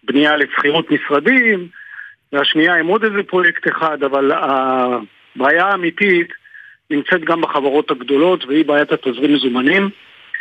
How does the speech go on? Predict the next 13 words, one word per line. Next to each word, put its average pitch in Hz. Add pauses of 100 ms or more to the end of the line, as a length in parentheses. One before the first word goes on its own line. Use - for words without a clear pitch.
(480)
אה, 139
כולנו 190
יודעים 175
על 156
עליות 151
הריבית 147
שהיו, 151 (760)
ואני 147
יכול 175
להגיד 160
לכם, 160
ממי 143
שמדבר 135